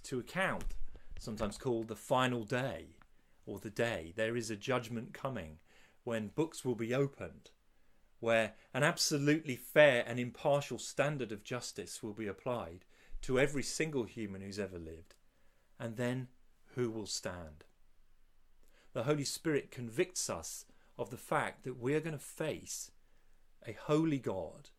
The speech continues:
and we will have no protection because of our sin and lack of righteousness. And the Holy Spirit comes to people in the world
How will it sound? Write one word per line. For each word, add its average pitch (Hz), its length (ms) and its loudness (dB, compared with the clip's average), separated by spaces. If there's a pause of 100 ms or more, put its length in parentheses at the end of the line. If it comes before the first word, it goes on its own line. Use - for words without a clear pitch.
(720)
and 107 120 -8
we 120 120 -2
will 120 140 -4
have 120 180 -4
no 120 160 -2
protection - 640 -10 (960)
because 117 500 -4 (240)
of 113 140 -4
our 104 140 -2
sin 98 500 -4 (320)
and 107 120 -8
lack 104 220 -4
of 104 160 -8
righteousness. 107 800 -8 (1080)
And 131 100 0
the 131 60 -2
Holy 190 160 6
Spirit 185 320 2
comes 139 400 -2
to 120 240 -4
people 170 360 -2
in 135 120 -2
the 123 100 -4
world 117 400 4